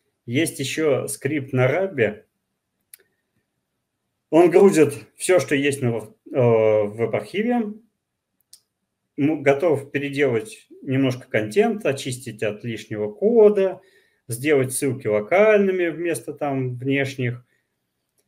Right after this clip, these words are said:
Но поскольку веб-архив ввел недавно ограничение, ну как недавно, месяца четыре уже,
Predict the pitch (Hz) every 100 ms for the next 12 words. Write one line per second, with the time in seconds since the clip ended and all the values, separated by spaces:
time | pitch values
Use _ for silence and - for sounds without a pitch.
0 | _ _ _ _ _ _ _ _ 277 311
1 | 160 202 143 123 - - _ _ _ _
2 | _ _ _ _ _ _ - 131 208 190
3 | - 165 160 143 139 - _ - 151 175
4 | 139 127 151 123 123 127 147 131 127 135
5 | 120 120 117 127 123 233 220 120 101 -
6 | _ - 151 110 - 104 98 98 90 92
7 | _ - 110 104 - - - 208 269 294
8 | 214 208 -